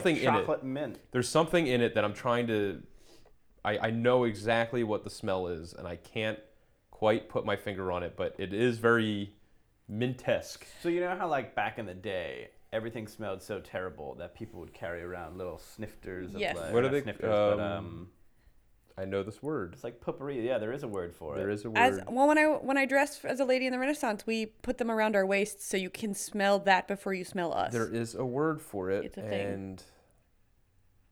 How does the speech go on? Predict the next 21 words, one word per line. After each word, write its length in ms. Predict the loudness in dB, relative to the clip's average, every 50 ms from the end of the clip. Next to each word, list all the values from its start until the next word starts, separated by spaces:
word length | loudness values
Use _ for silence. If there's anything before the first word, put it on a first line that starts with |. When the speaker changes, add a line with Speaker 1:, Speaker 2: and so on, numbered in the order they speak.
| _ _ _ _ _ _ -20 _ -20 _ _ -2 0
Speaker 3:
Okay. 500 | 2 2 2 2 2 2 2 2 0 -4
Well, 340 | -8 0 4 6 8 8 8
we'll 180 | 8 8 6 8
Google 320 | 8 6 6 6 6 6 8
it 80 | 10
after 380 | 10 10 8 8 6 4 4 6
and 140 | 6 4 4
Speaker 1:
we 40 |
Speaker 3:
put 100 | 4 6
Speaker 1:
will, 40 | 6
Speaker 3:
it 60 | 6
in 100 | 6 4
the 80 | 4 4
Speaker 1:
no, 60 | 8
Speaker 3:
synopsis. 240 | 10 10 12 12 10
Speaker 1:
I 40 | 10
will 160 | 10 10 10
remember 320 | 10 10 8 8 8 6
it, 60 | 4 4
but 100 | 0 -2
continue. 520 | -4 -4 -4 -4 -4 -4 -4 -8 -10